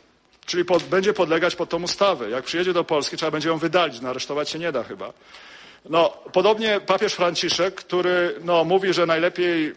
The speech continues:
sprawa homoseksualizmu jest opisana w katechizmie katolickim, trzeba się tego trzymać, jest strasznym homofobem. Zresztą on, jak był jeszcze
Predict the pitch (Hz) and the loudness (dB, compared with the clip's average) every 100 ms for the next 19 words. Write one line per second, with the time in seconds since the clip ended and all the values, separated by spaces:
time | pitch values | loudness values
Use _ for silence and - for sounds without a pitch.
0 | - 143 - 165 170 151 165 165 - 160 | -10 -8 0 2 2 0 -2 -4 -2 0
1 | 165 156 160 147 - 160 151 - 165 160 | 0 -4 -4 -4 -4 -6 -4 0 2 2
2 | 151 135 160 156 143 135 143 143 135 127 | 2 0 -2 -2 -4 -4 -4 -4 -4 -4
3 | 120 - 160 156 143 139 135 - 139 117 | -6 -6 -6 -4 -4 -6 -6 -4 -4 -4
4 | 160 - - _ _ - - 131 127 - | -4 -6 -12 _ _ -20 -14 -6 -2 2
5 | 170 185 170 185 185 202 180 104 90 - | 2 0 -4 -4 -2 -2 -2 -4 -8 -20
6 | _ _ _ _ - _ - 143 175 170 | _ _ _ _ -20 _ -8 0 2 4
7 | 170 170 156 156 143 147 170 - | 2 2 0 0 0 -2 -2 -2